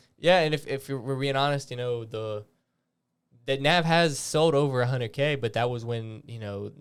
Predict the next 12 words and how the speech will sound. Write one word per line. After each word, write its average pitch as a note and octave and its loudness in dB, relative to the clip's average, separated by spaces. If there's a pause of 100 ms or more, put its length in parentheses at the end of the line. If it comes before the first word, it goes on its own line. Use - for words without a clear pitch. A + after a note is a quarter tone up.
they, G#2+ -4
they, A2 -4
they B2+ 0
ch-, - -6
they B2+ -2
changed D#3+ -2
the A#2+ -8
sales A#2+ -2
and E3+ -14
how A#2 -8
it A2 -4
worked. A2 -10